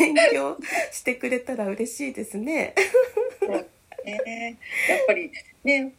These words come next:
Speaker 2: 親、ママさんからすると、そ-、それがやっぱり
Speaker 1: うん。
Speaker 2: ね、できるようになるっていうのが嬉しいですよね。
Speaker 1: うん、多分一番ね、あの、「勉強やったの？」とかいちいち言わなくていいからね。
Speaker 2: そうなんですよ。そ-、それ言うのもね、ちょっとストレスですよね。
Speaker 1: そうそうそう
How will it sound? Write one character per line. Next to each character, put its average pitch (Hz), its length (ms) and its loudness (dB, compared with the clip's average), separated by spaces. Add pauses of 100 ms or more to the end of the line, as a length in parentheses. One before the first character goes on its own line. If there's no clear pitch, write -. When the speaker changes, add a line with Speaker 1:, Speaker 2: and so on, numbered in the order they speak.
(220)
Speaker 2:
親、 208 260 -4 (300)
マ 220 120 2
マ 214 100 0
さ 180 120 2
ん - 80 -8
か 147 80 2
ら 139 100 2
す 147 120 -4
る 139 120 -4
と、 147 140 -2
そ-、 185 220 0
そ 196 120 -2
れ 190 140 6
が 185 80 6
や 175 140 4
っ - 120 -8
ぱ 190 100 6
り 151 280 -4 (180)
Speaker 1:
う 226 60 -2
ん。 214 320 -4
Speaker 2:
ね、 214 240 -6 (320)
で 190 160 -2
き - 120 -10
る 359 60 -2
よ 165 80 -2
う 156 40 -6
に 156 80 -18
な 185 100 4
る 190 100 2
っ 180 40 -2
て 160 280 -2
い 151 160 -6
う 147 60 -6
の 143 140 -4
が 131 320 -2 (440)
嬉 330 220 -2
し - 60 -4
い - 20 -2
で 262 80 -2
す 262 120 -4
よ 247 80 -2
ね。 262 100 2
Speaker 1:
う 349 460 8
ん、 294 100 2
多 294 140 2
分 214 280 -4
一 254 220 -6
番 254 320 -2
ね、 294 360 -6
あ 202 60 -6
の、 175 220 -6
「勉 247 200 -2
強 269 100 -4
や 254 100 0
っ 247 40 -12
た 311 120 -4
の？」 277 120 -2
と 180 120 -8
か 160 80 -2
い 160 80 -4
ち 262 100 -6
い 254 40 -6
ち - 60 -14
言 185 80 -4
わ 196 60 -2
な 247 100 -4
く 233 140 -6
て 151 160 -6
い 170 60 -6
い 160 40 -10
か 143 120 -6
ら 143 100 -2
ね。 208 280 -2 (120)
Speaker 2:
そ 196 280 8
う - 40 10
な 151 180 0
ん - 140 -6
で - 80 -4
す 139 60 -4
よ。 139 120 -4
そ-、 - 180 -8
そ - 140 2
れ 240 120 -4
言 359 180 -2
う - 20 -12
の 262 120 -6
も 285 100 -8
ね、 226 160 -6
ち - 80 -2
ょ - 40 -2
っ - 40 -4
と - 80 -2
ス - 60 -4
ト 208 80 0
レ 185 100 0
ス - 140 -6
で - 80 -4
す 440 120 0
よ - 80 -4
ね。 294 160 -4
Speaker 1:
そ 330 160 0
う 330 100 -4
そ 262 180 -6
う 233 80 -6
そ - 220 -10
う 202 100 -10